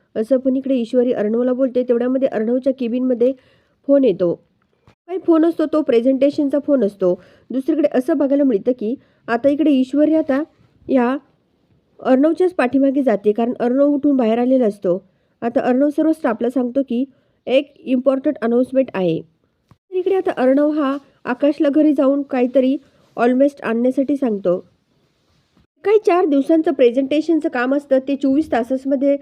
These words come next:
करायचं असल्याचं आता अर्णव या सर्व स्टाफला सांगत असतो. तर इक-, ईश्वरीसुद्धा तिथे जवळच उभी राहिलेली असते.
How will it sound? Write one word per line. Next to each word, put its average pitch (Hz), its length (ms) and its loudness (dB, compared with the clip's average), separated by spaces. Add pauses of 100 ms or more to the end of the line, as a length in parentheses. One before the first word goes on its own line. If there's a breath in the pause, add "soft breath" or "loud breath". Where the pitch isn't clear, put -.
(280 loud breath)
करायचं 233 340 2
असल्याचं 254 440 0
आता 269 160 -4
अर्णव 226 340 -2
या 254 140 2
सर्व 254 200 0
स्टाफला 233 380 -4
सांगत 254 340 -4
असतो. 269 380 -2 (320 loud breath)
तर 269 100 2 (140)
इक-, 262 240 0
ईश्वरीसुद्धा 285 640 0
तिथे 277 260 -2
जवळच 226 360 0
उभी 262 140 -2
राहिलेली 247 360 0
असते. 165 440 -2